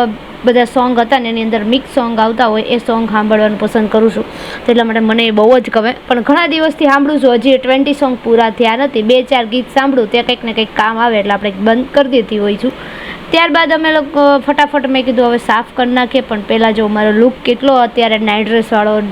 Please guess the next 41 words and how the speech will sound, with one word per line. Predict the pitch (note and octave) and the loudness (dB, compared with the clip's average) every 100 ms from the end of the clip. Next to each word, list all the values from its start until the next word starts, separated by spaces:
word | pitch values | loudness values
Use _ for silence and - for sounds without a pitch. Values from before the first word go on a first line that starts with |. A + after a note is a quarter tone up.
| - - A#3 | -10 -2 2
લાગે, | A#3+ G#3+ A3+ | 2 2 2
અલગ | A3 B3 A#3+ | 4 4 2
જ | G#3+ | 0
હાવ, | G#3 A3+ - - - - - | 0 -2 -4 -14 -16 -10 -2
એટલા | A#3 A#3 | 0 0
માટે | A3+ A#3+ | -2 -4
પહેલાં | - - B3+ B3 A#3+ | -6 -2 0 0 0
તો | B3 A#3+ | 0 2
રૂમ | A3 B3+ C4 C4 | 4 4 4 4
સાફ | C4 B3+ - | 2 0 -2
કરવામાં | B3+ B3 B3 A#3+ B3 | 0 2 2 2 0
છે | B3 | 0
ને, | G#3+ G#3 - - - A3 | -2 -4 -10 -14 -6 0
અ, | G#3+ - - | 0 -2 -2
બેડ | A#3 C4 B3 | 2 2 2
ને | B3 | 0
એવું | B3 | 0
બધું | A3 B3+ | 2 2
સરખું | A#3+ B3 - B3 | 2 0 0 0
કરીને | A#3 B3 D4+ G#3+ - | 2 2 2 -2 -2
પછી | A#3+ C#4 | -2 0
એની | A#3+ A#3+ | 0 0
ઉપર | A#3 | -2
બધી | A3+ A3+ A3+ | 0 2 2
વસ્તુ | F3 - E4 | 2 0 0
મૂકવાની. | A#3+ G#3+ G#3 G#3 | 0 0 -2 -2
તો | C4+ - - | -4 -4 0
આ | A#3+ | 2
જો | A3+ A#3+ A3+ G3+ - - | 2 2 0 -4 -12 -2
એ | A#3+ | 0
રીતે | A#3+ G#3+ A3 | 0 0 0
આપણે | G3+ C4+ - - | 0 -2 -4 -2
શરૂ | B3+ A#3 | 2 2
કર્યું | G#3+ G3 G3 | 2 0 0
હતું. | F#3+ G3 F#3+ - - - - - | -2 -6 -8 -18 -18 -18 -12 -2
ત્યારબાદ | B3 A#3 B3+ | 0 2 0
ટ્યુશનનો | B3 B3 A#3+ C#4+ C4+ C4 | 0 -6 -2 0 2 2
એક્ઝેક્ટ | A3+ - C#4+ D4 D4 | 0 0 0 0 0
ટાઈમ | C4 B3 B3 | -2 0 0
નવમાં | A#3+ A#3+ B3 B3 A#3+ | 0 0 2 2 0
થોડીક | A#3 A#3+ | 0 -2